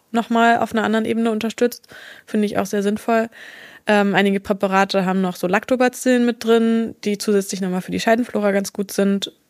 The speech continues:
Auch eine super Idee. Inzwischen mache ich's tatsächlich so, dass ich sowieso jeden Tag ein gewisse, ähm,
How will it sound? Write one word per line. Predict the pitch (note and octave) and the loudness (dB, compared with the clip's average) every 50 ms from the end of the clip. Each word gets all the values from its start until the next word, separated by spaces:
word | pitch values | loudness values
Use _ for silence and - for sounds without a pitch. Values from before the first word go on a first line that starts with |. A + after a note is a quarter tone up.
| _ _ | _ _
Auch | - F#3 - - - | -2 -2 -2 -4 -4
eine | - G#3 G#3+ | -2 -2 0
super | G#3 G#3+ A3 G#3+ G#3 | 0 0 0 0 0
Idee. | G#3 G3 G3+ G3+ G#3 G#3 G#3+ - - - - - - - - - - - - - - - - _ _ _ | 0 2 2 2 2 2 0 -4 -12 -20 -20 -20 -20 -20 -20 -20 -20 -20 -20 -20 -20 -20 -20 _ _ _
Inzwischen | - G3 G3 - - G3+ - G#3+ | -4 -4 -2 -2 -2 -2 0 0
mache | G3+ F#3 G3 | 0 0 0
ich's | G3 - | -2 -2
tatsächlich | - F#3+ - G3 F#3+ G3 G3+ G3 | -2 -2 -2 -2 -2 -2 -2 -2
so, | - G3+ | -2 -2
dass | F#3+ F#3+ F#3+ | -2 -2 -2
ich | - F#3 - | -4 -6 -8
sowieso | - F#3+ F#3+ F#3+ F#3 F#3+ G#3+ A3+ A#3+ A#3+ - - _ _ _ _ _ _ _ _ _ - | -6 -4 -4 -2 0 2 2 4 4 4 2 -2 _ _ _ _ _ _ _ _ _ -8
jeden | G3 G3+ G#3+ G3+ G#3 | -2 0 2 2 2
Tag | F#3+ - - G3+ G#3+ B3 C4 - | 0 0 2 4 4 4 4 2
ein | C4+ B3+ A#3+ A3+ | 2 2 2 2
gewisse, | A3+ A3 G#3 A#3 A#3+ - - B3+ A#3+ A#3+ A#3+ A#3+ A#3+ A#3+ - - | 0 0 0 0 0 2 2 4 4 6 6 6 4 4 2 2
ähm, | - A3 A3 G#3+ G3 | 0 0 -2 -2 -6